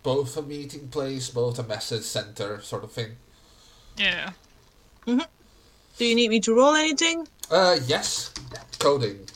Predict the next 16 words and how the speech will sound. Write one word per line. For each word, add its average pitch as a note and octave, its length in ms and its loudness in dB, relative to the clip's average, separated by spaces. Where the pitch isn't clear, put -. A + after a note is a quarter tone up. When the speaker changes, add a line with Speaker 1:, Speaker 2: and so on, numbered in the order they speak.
Speaker 1:
One A2+ 320 -6
D G#2 100 -14
ten. D3 240 -8
Speaker 3:
Coding. G3 720 4
Speaker 1:
One A#2 240 -4
D. A3 260 -8
Speaker 3:
That B3+ 260 8
Speaker 1:
Twelve. G#3+ 120 -2
Speaker 3:
would A#3+ 200 4
be, A#3+ 920 0
in A3 140 2
my A#3+ 200 8
case, A#3+ 280 4
two D4 180 2
D D4+ 140 8
ten. B3+ 380 2